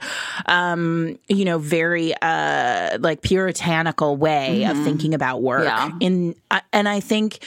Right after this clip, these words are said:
Speaker 1: what your friend from Chile said is true. Like, it is cultural,
Speaker 2: Yeah.
Speaker 1: um, in many ways, <clears throat> because when I married my husband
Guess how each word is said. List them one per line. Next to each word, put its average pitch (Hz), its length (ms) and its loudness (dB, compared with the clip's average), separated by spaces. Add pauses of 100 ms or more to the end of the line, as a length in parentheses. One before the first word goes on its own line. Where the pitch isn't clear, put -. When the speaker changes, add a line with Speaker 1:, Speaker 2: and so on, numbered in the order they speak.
(280)
Speaker 1:
what 180 520 0
your 190 180 2
friend 165 280 0
from 185 140 0
Chile 262 680 0
said 180 280 2
is 196 260 0
true. 349 400 0
Like, 165 220 -2
it 185 160 0
is 214 240 0
cultural, 151 800 0
Speaker 2:
Yeah. 277 240 0 (420)
Speaker 1:
um, 185 220 2
in 208 240 2
many 190 240 0
ways, 156 580 0 (120)
<clears throat> - 140 -12
because 226 760 2
when 175 140 2
I 175 400 0 (440)
married 226 400 2
my 165 140 0
husband 165 680 0